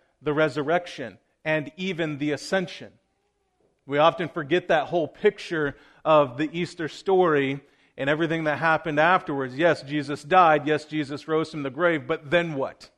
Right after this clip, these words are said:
He hung around for a time, but then he ascended. And it's very important that we understand the ascension, because as we will see here in a minute, the ascension is the, the key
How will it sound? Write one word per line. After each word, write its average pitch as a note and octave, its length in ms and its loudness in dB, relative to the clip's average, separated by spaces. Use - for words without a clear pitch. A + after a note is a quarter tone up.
He C3 80 -18
hung C#3+ 200 -6
around E3+ 360 4
for D#3 120 -2
a C3+ 80 -2
time, A#2+ 440 -8
but B2 140 -10
then D#3+ 180 -2
he D#3+ 180 -2
ascended. C#3+ 580 -4
And C#3 160 -6
it's C#3+ 180 -4
very E3 300 -4
important F#3 400 -2
that D3+ 120 0
we C#3 120 -10
understand D#3+ 760 -4
the C#3 120 -4
ascension, C#3 720 -6
because D#3 400 -2
as D#3 260 4
we F#3 120 2
will D#3 160 -4
see F#3 300 -8
here E3 200 -4
in D3 80 -4
a D3 40 -6
minute, D3+ 300 -2
the C#3+ 120 -2
ascension C#3+ 920 -2
is D#3 280 -2
the, D3+ 440 2
the C#3+ 140 -6
key G3 680 -4